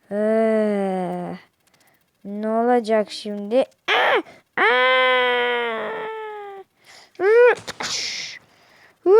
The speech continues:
Aa, oh! Şimdi biz burada kaldık ya.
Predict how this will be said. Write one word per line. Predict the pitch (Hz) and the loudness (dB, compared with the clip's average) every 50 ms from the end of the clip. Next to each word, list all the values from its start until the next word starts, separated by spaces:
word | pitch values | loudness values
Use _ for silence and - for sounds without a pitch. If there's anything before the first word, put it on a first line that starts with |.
| 480 494 480 466 466 427 370 330 370 440 440 381 370 403 392 - - - | 8 8 8 6 6 4 4 4 4 4 4 6 4 4 2 2 0 0
Aa, | - 415 466 494 440 - - - - | 4 4 6 6 6 4 0 0 2
oh! | 359 381 370 359 339 320 320 302 294 285 254 247 240 214 - - - - 80 - _ _ _ _ _ _ _ _ _ _ _ _ - 285 277 | 4 6 6 6 6 6 6 6 4 2 0 -4 -8 -12 -14 -14 -16 -18 -18 -20 _ _ _ _ _ _ _ _ _ _ _ _ -10 -6 -4
Şimdi | 330 349 | -2 -2
biz | 349 302 277 277 | -2 -2 -2 -2
burada | 311 311 381 381 381 | -2 0 0 0 0
kaldık | - - - 320 302 311 277 370 - - - | 0 0 2 2 2 4 2 0 -2 -2 -2
ya. | 370 339 320 302 311 294 285 285 285 285 294 | 2 6 6 8 8 8 6 6 4 4 2